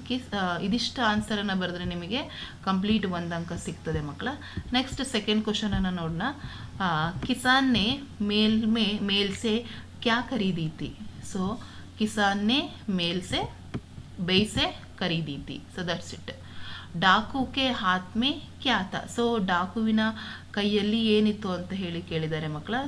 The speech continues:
So ನಿಮ್ಗೆ ಇದ್-, ಇಲ್ಲೇ just ಹಾಗೇನೆ ನೋಡಿ, "ಉಸ್ಕೆ ಹಾತ್ ಮೇ ಏಕ್ ಮೋಟಾ ಸಾ ಡಂಡಾ ಥಾ." So ಇದೇ ಆನ್ಸರ್ ಅದಕ್ಕೆ,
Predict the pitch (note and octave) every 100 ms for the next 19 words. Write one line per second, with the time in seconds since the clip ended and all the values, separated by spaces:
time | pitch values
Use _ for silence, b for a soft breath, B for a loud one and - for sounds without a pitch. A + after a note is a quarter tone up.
0 | C#4+ A3+ G#3+ G3 G#3 F#3+ G#3+ A3 A3+ A3+
1 | - F3+ F#3+ G3 G3+ A#3+ C#4+ B B B
2 | B B - - - - G#3 G3 F3 C4
3 | D4 A3+ A3+ - B3+ A3 G3 F#3 G#3+ A#3
4 | A#3+ G3+ F#3+ F#3+ C#4+ F4+ - G#3+ G3+ G3+
5 | G#3 A3 A3 B3 D4 F#4+ - - - -
6 | - - - - - - - - - -
7 | F#3+ F#3+ F#3+ F#3 E3+ - - - A3 A3
8 | A#3+ A3+ F#3+ F#3+ F3 E3 D3 -